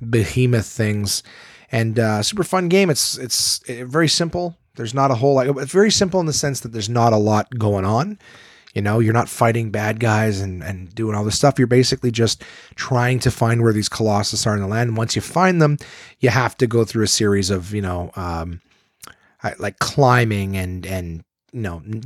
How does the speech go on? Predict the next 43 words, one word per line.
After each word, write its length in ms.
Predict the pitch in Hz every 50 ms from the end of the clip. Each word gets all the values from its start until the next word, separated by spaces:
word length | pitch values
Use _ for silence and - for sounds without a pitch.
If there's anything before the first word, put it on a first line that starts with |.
| 120 -
finding 500 | - - - 143 135 135 131 127 123 117
their 140 | 117 117
weak 240 | 110 107 117 117 -
spot 440 | - - - - 117 107 104 - -
to 180 | - 123 117 107
knock 400 | 107 107 107 104 98 - - -
them 160 | 101 101 104
over 400 | 101 98 101 98 104 101 95 90
and 180 | 90 95 98
get 200 | 101 - 101 95
yourself 340 | 95 98 - - 113 104 -
onto 240 | 98 101 107 95 101
their 140 | 101 95 87
body 260 | 101 98 87 95 95
so 120 | - -
you 40 | 101
can 60 | 92
start 180 | - 110 87 -
the, 140 | - 104 98
the 200 | 95 113 - -
arduous 380 | 117 117 113 107 120 117 104
task 420 | - - - 117 110 110 - - -
of 140 | 101 - -
climbing 560 | - - - 113 101 92 92 107 104 104 104
them, 160 | 101 98 98
looking 260 | 101 98 - - 101
for 100 | 95 101
their 120 | 90 90 90
weak 240 | 98 95 92 -
parts 340 | - - 92 85 - - - -
to 100 | 92 -
kill 240 | - - 104 101
you 80 | 101 101
as 180 | 92 101 101 95
they're 140 | 107 110
trying 180 | - 120 110 104
to 60 | 95
shake 400 | - - - 98 95 92 - -
you 40 | 92
off 320 | 90 90 87 87 87 -
and 160 | 82 78 80 - - - - - - - - - - -
whatnot. 380 | - 98 95 - 104 101 101 107
Anyways, 280 | 120 123 123 117 -